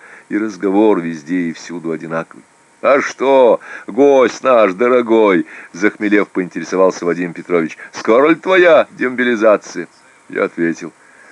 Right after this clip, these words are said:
«Вот-вот». Престарелые воины и женщины, необходимые народному хозяйству специалисты, в первую очередь.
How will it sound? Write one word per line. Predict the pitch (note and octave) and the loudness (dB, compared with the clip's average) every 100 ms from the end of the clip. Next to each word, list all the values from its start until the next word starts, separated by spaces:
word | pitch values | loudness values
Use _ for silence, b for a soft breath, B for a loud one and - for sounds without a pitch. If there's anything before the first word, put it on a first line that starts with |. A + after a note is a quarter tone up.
| b b | b b
«Вот-вот». | - - F2+ F2 E2+ - - _ _ _ _ _ _ _ _ _ _ B B - | -8 -4 0 2 2 -2 -20 _ _ _ _ _ _ _ _ _ _ B B -14
Престарелые | - G2 G#2+ C3+ B2+ B2+ | -12 -6 0 2 4 2
воины | B2 D3+ D3+ A2 E2+ E2 | 4 4 4 2 -2 -4
и | |
женщины, | E2 B2+ B2+ - F#2+ | 0 -2 -2 -6 -6
необходимые | F2 F2 - E2+ G#2 G#2 F2+ | -4 -4 -4 -4 -2 -2 0
народному | F#2 G2 F#2 F2+ | 0 0 -4 -4
хозяйству | F2 F#2 G2+ - G2 | -2 0 0 -2 -10
специалисты, | - F2 - E2+ G2 G2+ - F2+ E2 | -10 -16 -4 -2 -2 -6 -8 -8 -8
в | |
первую | - F2 G#2+ G#2 G#2+ | -2 0 2 2 2
очередь. | G#2+ - - - - | 0 -2 -14 -16 -20